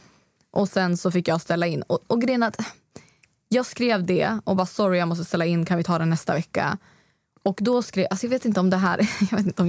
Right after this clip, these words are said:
jag överreagerade, men jag tyckte att han, det var lite oskönt. För jag skrev så, "Sorry, jag har skitmycket jobb. Så jag, eh, ja, kan vi ta det nästa vecka om det är okej?"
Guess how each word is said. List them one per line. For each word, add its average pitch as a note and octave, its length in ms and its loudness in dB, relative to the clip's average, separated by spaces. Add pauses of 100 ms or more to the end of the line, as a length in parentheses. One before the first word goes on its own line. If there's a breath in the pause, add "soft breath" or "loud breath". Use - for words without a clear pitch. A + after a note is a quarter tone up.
jag E3+ 120 0
överreagerade, E3 440 0
men G2 40 -2
jag F#3 80 0
tyckte F#3+ 180 -2
att E3+ 100 -4
han, D#3+ 140 0
det D#3+ 60 2
var D3+ 60 2
lite E3+ 160 -2
oskönt. D#3+ 480 -2 (340 loud breath)
För - 120 0
jag A3 360 2
skrev D#3 380 0
så, E3 120 -2
"Sorry, F3+ 360 2
jag F3 280 2
har E3+ 140 -2
skitmycket E3+ 560 0
jobb. F3 440 4 (460 loud breath)
Så - 180 0
jag, E3+ 500 0
eh, E3+ 180 2 (560)
ja, F#3+ 100 2
kan G#3 140 0
vi F#3+ 60 2
ta F#3+ 180 2
det F3 60 0
nästa F3 240 0
vecka E3 180 0
om E3 100 0
det D#3 60 2
är D#3 60 2
okej?" - 300 -4